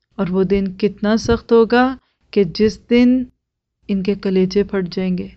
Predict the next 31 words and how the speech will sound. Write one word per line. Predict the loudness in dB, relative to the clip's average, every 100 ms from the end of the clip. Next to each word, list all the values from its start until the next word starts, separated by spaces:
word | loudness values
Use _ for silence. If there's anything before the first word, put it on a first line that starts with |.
| _ _ _ _
ایسے | -2 0 2
ایسے | 2 2
منظر | 0 0 2 4 4
ان | 4
کے | 0
سامنے | 0 -2 -4 -4 -2
آئیں | 0 0
گے | 0
کہ | 0
ان | -2
کے | 0 0
چہروں | 0 0 0 -2
پر | -6
سیاہی | -6 -6 -4 -2 -2
آئے | -2 -4 -6
گی۔ | -10 -12 _ _ _ _ _ _ _ _ _ _ _ _ _ _ _
وَأَنذِرْهُمْ | 0 2 4 2 4 2 2 0 0
يَوْمَ | 0 0 0 0 0
الْحَسْرَةِ | 0 -4 -6 -6 -4 -2 -2 -4 -2
إِذْ | 0 0 -4
قُضِيَ | -4 -2 0 0 2
الْأَمْرُ، | 0 0 -4 -4 -4 -6 -14 _ _ _ _ _ _ _ _ _
اور | 2
ڈرا | 4 4 4 2 2
دو | 2
ان | 2 0
کو | -2 -4 -4 -6
حسرتوں | -4 -2 -2 -2 -6
کے | -4 -4
دن | -2 0 0
سے، | -2 -4 -6